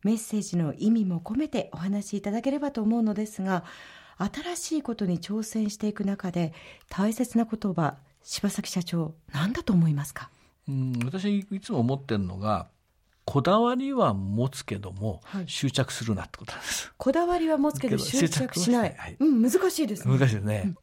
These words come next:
Speaker 2: 本質的なことはこだわってやっていかなきゃいけないと思うんですが、
Speaker 1: はい。
Speaker 2: あんまり執着しすぎると、
Speaker 1: はい。
Speaker 2: これは曲がっちゃう。これは多分経営の私やってる中で重要なことだと私は思ってるんですけどもね。
Speaker 1: バランス感覚が。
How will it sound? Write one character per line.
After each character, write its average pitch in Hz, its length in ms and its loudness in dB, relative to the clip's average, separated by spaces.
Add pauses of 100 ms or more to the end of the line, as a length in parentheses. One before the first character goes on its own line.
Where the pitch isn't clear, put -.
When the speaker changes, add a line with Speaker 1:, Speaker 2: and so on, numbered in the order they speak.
(380)
Speaker 2:
本 208 200 4
質 - 100 -4
的 214 160 0
な 208 120 4
こ 190 100 2
と 170 80 0
は 127 80 4
こ 127 160 -2
だ 131 80 4
わ 143 60 2
っ 135 60 -6
て 113 80 -6
や 107 60 -4
っ - 40 -12
て 120 80 -2
い - 20 2
か 117 60 4
な 113 60 0
き - 20 -4
ゃ 101 40 -4
い 98 60 -8
け 113 80 0
な 110 80 6
い 107 80 2
と 113 80 -2
思 104 140 0
う - 20 -2
ん 95 60 -4
で 95 80 -10
す - 160 -10
が、 113 120 -2 (140)
Speaker 1:
は 202 60 -4
い。 190 120 -4
Speaker 2:
あ 180 160 2
ん 320 140 0
ま 302 100 2
り 302 120 -2
執 262 220 0
着 240 200 0
し - 60 -4
す - 160 -2
ぎ 196 100 2
る 139 140 2
と、 131 500 2
Speaker 1:
は - 160 -12
い。 - 20 -8 (140)
Speaker 2:
こ - 160 -2
れ 123 60 4
は 117 80 4
曲 113 180 4
が 156 60 2
っ 160 100 -2
ち - 140 2
ゃ 151 60 4
う。 110 120 0 (920)
こ 180 200 -2
れ 233 140 4
は 233 100 2
多 220 180 0
分 131 180 2
経 160 420 2
営 160 40 4
の 151 140 2
私 151 280 0
や 143 60 0
っ - 20 -2
て 143 160 -2
る 143 80 2
中 127 220 0
で 107 300 0 (320)
重 139 140 6
要 143 60 6
な 139 60 2
こ 123 80 4
と 113 100 2
だ 101 60 2
と 117 280 -4
私 196 260 2
は 165 80 6
思 151 80 6
っ 147 60 0
て 104 120 0
る 95 60 -2
ん - 20 -4
で 85 80 -8
す - 80 -12
け 95 60 -10
ど 92 80 -12
も 101 80 -6
ね。 117 180 0 (420)
Speaker 1:
バ 156 140 -10
ラ 185 140 -4
ン 220 40 -4
ス - 120 -6
感 247 200 0
覚 180 260 -6
が。 151 200 -2